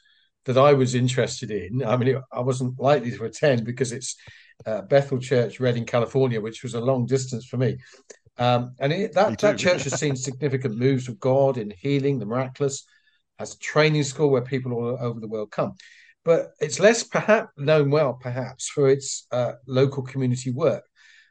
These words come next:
Speaker 1: So, uh, a, a couple of questions, really. What was, what did you make of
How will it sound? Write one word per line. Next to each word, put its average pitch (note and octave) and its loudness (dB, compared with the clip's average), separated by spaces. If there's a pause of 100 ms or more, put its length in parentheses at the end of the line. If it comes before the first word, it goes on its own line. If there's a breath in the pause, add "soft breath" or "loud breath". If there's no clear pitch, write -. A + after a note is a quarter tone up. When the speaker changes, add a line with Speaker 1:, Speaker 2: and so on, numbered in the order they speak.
Speaker 1:
So, E3 4
uh, C#3+ -4
a, F#3+ -6
a F#3 -6
couple B3 0
of F#3+ -2
questions, D#3+ 2
really. A2 -4
What E3+ 0
was, C#3+ -4
what D#3+ 0
did E3 -4
you D#3+ 0
make C#3+ 2
of A2+ -6